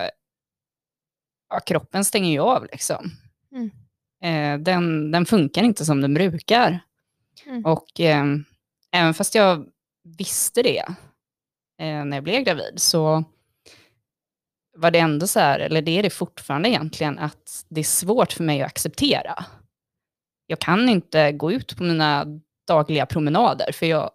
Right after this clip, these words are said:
Speaker 1: jag orkar, liksom, inte.
Speaker 2: Nej.
Speaker 1: Och jag
Speaker 2: Mm.
Speaker 1: kan inte gå, jag går, <clears throat> eh, jag, eh, jag går väldigt fort också i vanliga fall.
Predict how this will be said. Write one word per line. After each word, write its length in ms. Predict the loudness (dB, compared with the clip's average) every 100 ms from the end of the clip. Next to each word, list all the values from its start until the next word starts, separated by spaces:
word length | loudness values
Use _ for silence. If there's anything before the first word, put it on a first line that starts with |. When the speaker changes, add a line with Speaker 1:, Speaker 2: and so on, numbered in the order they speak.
| _
Speaker 1:
jag 140 | -6 -2
orkar, 420 | -4 -4 -4 -2
liksom, 340 | -2 -2 0
inte. 280 | 0 -2 -10 -8
Speaker 2:
Nej. 240 | -8 -8 -10 _ _ _
Speaker 1:
Och 80 | -2
jag 40 | -2
Speaker 2:
Mm. 80 |
Speaker 1:
kan 180 | 0 -2
inte 220 | -2 -6
gå, 460 | -10 -4 -4 0 0
jag 160 | 0 -2
går, 280 | 0 0 0 _ -20 -20 _ _ _
<clears throat> 100 | -2 2 0 -2 -14 _ _ _ _ _ -8
eh, 480 | -2 0 0 -2 -4 -10 _
jag, 560 | -6 -2 0 0 -2 -2
eh, 280 | 0 0 -4 -12 -20 -20 _ _ _ _ -4
jag 160 | 0
går 460 | 4 6 6 4 2
väldigt 280 | -2 -6 -6
fort 420 | -8 -10 -10 -12
också 240 | -8 -6
i 40 | -4
vanliga 300 | -4 -4 -4
fall. 300 | -4 -6